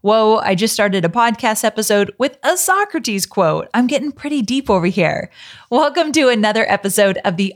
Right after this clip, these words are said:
Online Marketing Made Easy podcast. I'm your host, Amy Porterfield. And in all seriousness, a few episodes ago, it was episode one ninety-two,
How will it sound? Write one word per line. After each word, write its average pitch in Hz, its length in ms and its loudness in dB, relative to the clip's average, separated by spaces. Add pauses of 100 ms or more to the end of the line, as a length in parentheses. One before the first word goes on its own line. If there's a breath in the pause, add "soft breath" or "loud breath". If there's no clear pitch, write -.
Online 190 440 2
Marketing 175 600 -2
Made 190 380 2
Easy 196 360 -2
podcast. 208 840 -4 (100)
I'm 247 220 -2
your 254 140 2
host, 254 360 -2
Amy 226 220 4
Porterfield. 240 680 0 (460 loud breath)
And 254 240 2
in 285 200 2
all 320 280 4
seriousness, 180 1040 0
a 233 80 2
few 285 260 2
episodes 214 520 -2
ago, 165 420 0
it - 120 -4
was 190 200 0
episode 196 440 0
one 180 260 2
ninety-two, 214 800 0